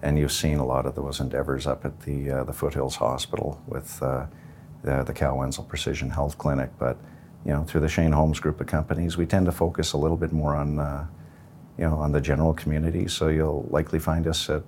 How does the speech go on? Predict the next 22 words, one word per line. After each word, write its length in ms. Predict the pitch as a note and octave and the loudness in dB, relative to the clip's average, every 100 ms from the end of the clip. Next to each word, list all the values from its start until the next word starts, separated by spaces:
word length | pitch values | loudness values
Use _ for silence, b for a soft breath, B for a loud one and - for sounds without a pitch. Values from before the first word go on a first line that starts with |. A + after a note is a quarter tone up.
| - - | -8 -2
you 100 | D#2+ | 2
know, 140 | D#2 | 2
a 60 | D#2 | -2
few, 460 | - D#2 D#2 - - | 0 2 2 0 -2
quite 200 | - E2 | 0 0
a 40 | |
few 220 | D#2 D#2+ D#2+ | 2 2 2
of 100 | D#2 | 2
the, 300 | D#2+ D#2 D#2 | 0 0 0
uh, 160 | D#2 | 0
the 100 | D2+ | 0
recreation 560 | D2+ D#2 C#2+ C#2 E2 F#2 | -2 0 0 0 -2 -4
centers 360 | - D2 C2 C#2 | -2 -2 -2 -2
around 220 | D2 D2 | -4 -4
the 80 | D2 | -6
city 300 | - D2+ D2 | -4 -2 -4
of 80 | D2 | -4
Calgary 480 | - - - - | -4 -4 -6 -4
and, 260 | C2+ C#2 C2 - | -4 -4 -6 -4
and 200 | D2 D2+ | 0 0
in 100 | D2+ | 0
Airdrie. 420 | C#2+ E2 B2 - | -2 -2 -4 -8